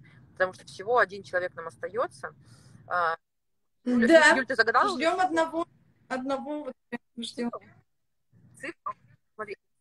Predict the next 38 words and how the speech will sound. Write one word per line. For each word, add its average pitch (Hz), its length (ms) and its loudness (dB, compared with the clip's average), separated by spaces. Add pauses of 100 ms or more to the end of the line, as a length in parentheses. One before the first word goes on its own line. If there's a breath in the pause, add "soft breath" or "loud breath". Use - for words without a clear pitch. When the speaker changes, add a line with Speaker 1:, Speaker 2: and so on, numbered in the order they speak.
(140)
Speaker 1:
цифра - 100 -20 (220)
уже 233 100 -2
загадана 180 640 -4 (160)
на 196 80 -20
листке. 196 400 -16 (540 soft breath)
А, - 200 0
приглашайте 240 460 -6
быстрее - 280 -16
своих - 300 -12
друзей, 220 420 -12
чтобы - 180 -20
зашли 233 360 -6
тоже. 185 440 -2
И, 190 380 -8
э, 180 140 4 (200)
один 247 280 2
человек, 254 320 -8
это 185 120 -20
же 196 100 -6
вообще 220 200 -14
ерунда. 170 400 -12 (580 loud breath)
А, 175 920 0 (180)
э, - 760 -20
Юля 262 240 -4
уже 220 180 -4
загадала 190 400 -2
на 165 80 -12
листке 175 320 -16
цифру - 320 -20
какую-то, 214 460 -14
я 160 120 -12
не 175 100 -18
знаю 160 240 -6
какую, - 380 -4
от - 120 2
одного 185 340 -2
до 226 120 -4
ста. 160 320 -2